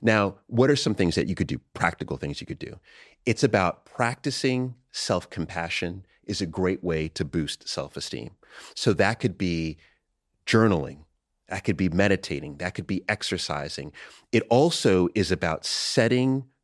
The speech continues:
goals, achievable goals, and accomplishing those goals. That helps to boost your self-esteem.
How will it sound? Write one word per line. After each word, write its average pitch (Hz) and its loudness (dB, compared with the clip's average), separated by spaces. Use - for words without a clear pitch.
goals, 82 0
achievable 107 -2
goals, 101 0
and 80 -6
accomplishing 92 0
those 71 -4
goals. 62 -8
That 90 2
helps 117 0
to - 0
boost 104 0
your 90 -2
self-esteem. - -6